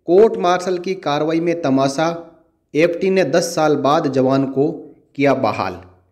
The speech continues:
सिग्नलमैन हेमंत कुमार का समरी कोर्ट मार्शल अक्टूबर दो हज़ार तेरह में हुआ था और उस समय के तत्कालीन कमांडिंग अफसर द्वारा केवल दो घंटे में उसका कोर्ट मार्शल कर दिया।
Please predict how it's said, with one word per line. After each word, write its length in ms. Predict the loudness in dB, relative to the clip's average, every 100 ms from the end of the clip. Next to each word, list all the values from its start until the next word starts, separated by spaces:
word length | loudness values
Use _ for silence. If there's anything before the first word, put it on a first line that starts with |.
| _ _ _ _
सिग्नलमैन 720 | -6 0 4 4 6 2 0 -6 -16 -20 -6
हेमंत 340 | -2 0 -2 -2
कुमार 360 | -2 2 2
का 160 | 2 -2
समरी 440 | 0 -2 0 0
कोर्ट 360 | 0 0 0 0
मार्शल 420 | 0 0 -2 -4 -2
अक्टूबर 480 | -2 0 2 2 2
दो 180 | 2
हज़ार 180 | 2 0
तेरह 340 | 0 0 0 0
में 120 | -2
हुआ 200 | 0 -2
था 340 | -2 -6 -12 -20 _ _ 0
और 120 | 0
उस 340 | 2 0 0
समय 280 | 0 0 0
के 160 | 0 0
तत्कालीन 720 | 0 -2 0 0 0 -4 -6
कमांडिंग 540 | -2 0 0 2 0 -2
अफसर 300 | -6 -4 -4
द्वारा 360 | -2 0 2 0 -4 -14 -20 _ 0
केवल 300 | 4 6 4
दो 360 | 2 2 4 4
घंटे 380 | 2 -2 -2
में 300 | -4 -4 -6
उसका 300 | -8 -8 -8
कोर्ट 360 | -10 -4 -4 -2
मार्शल 420 | -4 -6 -6 -10 -12 -20 _
कर 120 | -10
दिया। 240 | -8 -12